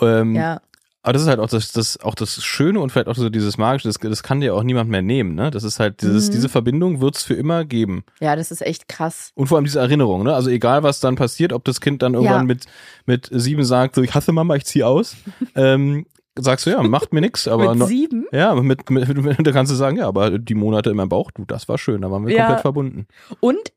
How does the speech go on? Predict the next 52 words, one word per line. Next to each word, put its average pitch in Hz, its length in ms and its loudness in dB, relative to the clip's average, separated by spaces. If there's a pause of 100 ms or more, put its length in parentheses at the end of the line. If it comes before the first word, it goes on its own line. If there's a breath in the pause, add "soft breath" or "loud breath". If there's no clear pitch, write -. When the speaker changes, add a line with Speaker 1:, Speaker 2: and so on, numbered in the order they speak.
Speaker 2:
es - 160 -4
fühlt 254 180 -4
sich 262 160 -2
auch 254 80 -2
ganz 233 220 -2
komisch 285 320 -2
an, 233 160 0
weil 220 100 2
man 208 140 -2
auf 202 120 -4
einmal, 226 240 -2
finde 214 220 -6
ich, 214 60 -8
so 208 80 -4
eine 196 80 -2
Erwachsenenrolle 208 760 -2
bekommt. 233 380 -4
Also 151 180 -4
ja, 156 320 0
ich - 160 -16
bin 160 180 -6
sechsunddreißig 160 520 -4
Jahre 175 180 -2
alt, 156 140 -4
ich 165 100 -14
bin 165 120 -6
eh 214 160 -2
erwachsen. 190 600 -4 (680 loud breath)
Aber 196 560 0 (360)
das 196 240 -2
ist, - 160 -6
finde 240 140 -2
ich, 214 60 -8
das, 214 140 -8
was 196 140 -6
einem 180 200 -4
Eltern 202 380 -2
immer 151 260 -4
sagen. 143 440 -2
So, 170 160 -4 (760 loud breath)
äh, - 340 -18
weiß 196 240 -2
ich 202 120 -6
nicht, 190 200 -4
"Da 247 160 2
warst 247 240 -2
du 233 40 -6
noch 226 160 -6
in 220 100 -4
meinem 214 240 -2
Bauch" 220 440 2
oder, 190 360 0